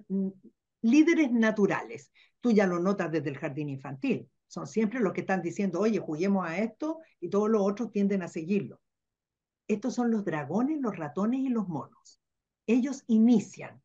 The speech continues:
ellos crean, ellos inventan y lideran. Pero al mismo tiempo, como todos trabajamos juntos, viene el segundo grupo, que son los realizadores.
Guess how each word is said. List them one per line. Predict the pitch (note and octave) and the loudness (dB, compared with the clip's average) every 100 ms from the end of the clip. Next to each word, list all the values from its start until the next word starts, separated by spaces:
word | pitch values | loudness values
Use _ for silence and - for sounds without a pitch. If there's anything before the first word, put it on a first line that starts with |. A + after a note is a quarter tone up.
| _ _ | _ _
ellos | F#3 F#3 F3+ - | -2 -2 -2 0
crean, | G#3+ A3 F#3 F3 | 4 4 2 -2
ellos | E3 D#3 | -4 -6
inventan | D3 D3 A3 C#4+ C4 D#4 D#4+ - _ _ - | -8 0 2 2 0 -2 -2 -6 _ _ 2
y | C4+ D4+ - | 2 2 2
lideran. | G3+ D#3 D3+ C3+ - _ _ _ _ _ _ _ _ _ _ _ - | 2 2 -2 -6 -16 _ _ _ _ _ _ _ _ _ _ _ -8
Pero | E3 C#3+ | -6 -4
al | D3+ | 0
mismo | F#3+ C#4 C#4+ | 2 2 4
tiempo, | A3 G3 G#3+ | 4 4 2
como | D#3 C#3 | -2 -6
todos | - G#3 A3 | -2 0 2
trabajamos | C4 B3+ C4+ B3+ C4 - | 4 4 2 0 0 2
juntos, | B3 F#3+ - A#3+ - _ _ _ _ G3 | 2 2 2 -2 -4 _ _ _ _ 4
viene | G3+ G3 | 4 4
el | - | 0
segundo | E3+ F3+ C#4 F4 | -2 0 2 4
grupo, | E4+ B3+ - - _ _ | 4 2 -2 -16 _ _
que | - | -16
son | D3 G#3+ B3 B3 | -4 -2 -2 -4
los | D3+ C#3 | -12 -16
realizadores. | C3 C#3 G#3+ B3+ - C4+ D#4 - - _ | -16 -10 -6 -6 -6 -6 -6 -6 -10 _